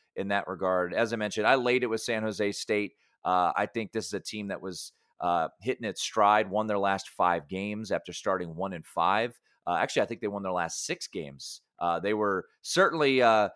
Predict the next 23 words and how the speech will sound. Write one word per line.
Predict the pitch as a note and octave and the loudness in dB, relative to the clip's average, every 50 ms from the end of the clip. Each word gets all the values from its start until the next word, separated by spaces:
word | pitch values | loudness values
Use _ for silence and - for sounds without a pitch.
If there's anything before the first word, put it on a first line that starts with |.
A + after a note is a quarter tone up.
| _ _ _ _ _ _ _ - | _ _ _ _ _ _ _ 6
upset | - C#3 C#3+ - - - - D#3 D3+ D3 - - - | 8 8 8 8 4 4 8 8 8 8 6 4 0
about | B2 G2 B2+ B2+ B2 B2 | 4 6 8 8 8 6
the | - A2+ | 2 -4
fact | - - B2 A#2 A#2 A#2 - - - | 0 4 6 6 6 6 4 2 2
that, | A#2+ A2 G#2 G2 - _ - | 4 4 4 2 0 _ -2
uh, | F#2 F#2 F2+ F2 | 0 2 2 2
they | E2+ F#2 F#2 | 2 -2 -4
did | F2 A2+ B2+ A#2+ | -2 0 0 0
not | A#2 G#2+ | 0 0
make | G#2+ G#2 - | -2 -4 -4
the | G2+ | -4
Mountain | G2 G2+ G#2 G2+ E2 F#2 | -2 -2 -2 -2 -2 -4
West | F2+ F2 - - | -6 -6 -6 -8
Championship. | - G2+ G2+ G#2 - G#2 G2 F2 E2+ - - F2 E2+ - - | -6 -6 -6 -6 -6 -8 -10 -8 -8 -6 -4 -4 -4 -4 -6
And, | E2+ E2+ E2 D#2 - _ _ _ _ - | -8 -6 -8 -10 -12 _ _ _ _ -6
you | A2 C3 | 0 2
know, | C3+ C3+ | 2 2
it's | B2 A#2 | 2 0
interesting. | E3+ F3 - E3+ D3 - - A#2+ A2 A2 | -2 -4 -4 -6 -6 -6 -6 -6 -2 -2
I | A#2 A2+ | -2 -2
heard, | G#2+ B2 B2+ B2+ B2 A#2 A2 | 0 0 0 0 0 0 0
um, | G#2+ G2+ G2+ F#2+ F#2 F#2 E2+ - _ _ _ _ _ _ _ _ _ _ _ _ _ - | 2 2 2 0 -2 -6 -10 -14 _ _ _ _ _ _ _ _ _ _ _ _ _ -8
uh, | F#2+ F#2 F2 E2+ D#2+ D#2+ C2 | -6 -4 -4 -4 -4 -6 -6